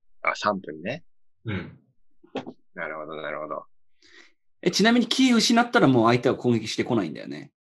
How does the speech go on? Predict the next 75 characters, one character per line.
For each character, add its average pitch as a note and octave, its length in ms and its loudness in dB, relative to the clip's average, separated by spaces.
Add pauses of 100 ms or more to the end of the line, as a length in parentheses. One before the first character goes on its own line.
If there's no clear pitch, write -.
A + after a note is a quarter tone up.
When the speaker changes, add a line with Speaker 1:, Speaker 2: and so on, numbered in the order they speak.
(140)
Speaker 1:
う B2+ 60 4
ん。 - 120 0 (260)
あ、 C3 160 4
で E3 100 4
も B2+ 120 2
熊 F3+ 260 2
は D#2+ 80 -2
す F2+ 100 -10
る。 E2 140 -14 (300)
Speaker 2:
ま C3+ 240 0
あ、 A2+ 40 -6
わ C3 140 -2
か G3 120 0
ん - 40 0
な G#3 100 2
い B2 60 2
よ。 - 300 -6
Speaker 3:
ま F#2+ 100 -8
あ、 - 40 -10
そ G2+ 120 -8
う - 60 -12
か、 E2 100 -16
そ D2+ 120 -16
う - 40 -20
か、 - 100 -20
そ - 120 -20
う - 60 -20
か。 - 120 -20 (200)
Speaker 2:
野 F#3+ 140 2
生、 F3+ 300 2
野 E3 160 2
生 F3+ 360 2
動 F3 140 2
物 D3+ 200 -4
だ A2 100 -2
か - 80 -10
ら - 140 -18
ね。 A#2+ 160 -14 (180)
Speaker 1:
そ F#2 220 -10
う。 - 80 -20
熊 F3+ 220 2
は A2+ 100 2
す G#2 100 -8
る F2+ 320 -4
け G#2+ 120 -2
ど、 F2+ 160 -6 (120)
天 E3+ 180 0
使 G#2 100 -4
は F2 100 -4
人 G#2+ 240 -4
間 G#2 180 -2
の F#2+ 100 -6
心 F#2+ 360 -10
が - 80 -18
あ - 20 -20
る。 - 60 -20 (220)
Speaker 3:
え G#2 160 -4
ー、 F#2+ 100 -8
だ D#3 80 4
っ - 160 -4
た A#2+ 120 0
ら G2+ 100 0
俺 F2+ 180 -4
は D#2 120 -10
天 G#2 220 0
心 - 200 -10
か A#1+ 100 -12
な。 G#2+ 100 -8
Speaker 1:
あ A2+ 60 -6
あ。 A2+ 120 -20 (1000)
Speaker 3:
理 A2 120 2
由 A#2 140 8
は、 A#2+ 480 2 (220)
う G2 40 -4
ん G2 180 -2